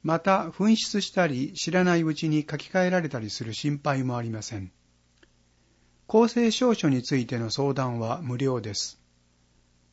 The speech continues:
問い合わせ、伊賀上野交渉役場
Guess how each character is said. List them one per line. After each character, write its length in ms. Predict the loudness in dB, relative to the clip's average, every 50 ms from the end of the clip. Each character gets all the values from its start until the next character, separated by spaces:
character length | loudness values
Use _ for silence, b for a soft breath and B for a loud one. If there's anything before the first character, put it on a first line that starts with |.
| _ _ _ _ _ 0
問 200 | 2 2 4 4
い 80 | 4
合 60 | 2
わ 160 | 2 0 -2 -2
せ、 320 | -2 -2 -2 -4 -4 -8 _ _ _ _ _ _ _ _ _ _ _ _ _ _ -4
伊 100 | 2 4
賀 140 | 6 6 6
上 240 | 6 4 4 2
野 300 | 2 0 -2 -4 -6 -8 -6
交 220 | -2 0 0 0 0
渉 240 | 0 2 2 4
役 300 | 4 2 0 -2 -6 -10
場 180 | -10 -10 -14